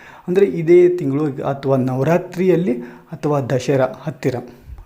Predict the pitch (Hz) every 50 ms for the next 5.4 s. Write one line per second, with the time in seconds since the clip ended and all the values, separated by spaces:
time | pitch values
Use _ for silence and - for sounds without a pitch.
0 | _ 170 175 170 170 165 160 165 170 180 170 143 135 135 135 139 139 143 135 135
1 | 135 143 139 147 127 113 123 - 147 143 160 165 143 123 123 123 - - - -
2 | - - - - - 226 214 220 214 - - 196 190 190 - 185 180 180 180 175
3 | 151 139 143 156 151 - 151 151 139 - 139 127 - 120 120 127 127 131 143 143
4 | 127 123 120 123 151 165 160 147 131 151 147 - - 143 143 139 131 120 117 113
5 | 117 117 113 117 117 113 -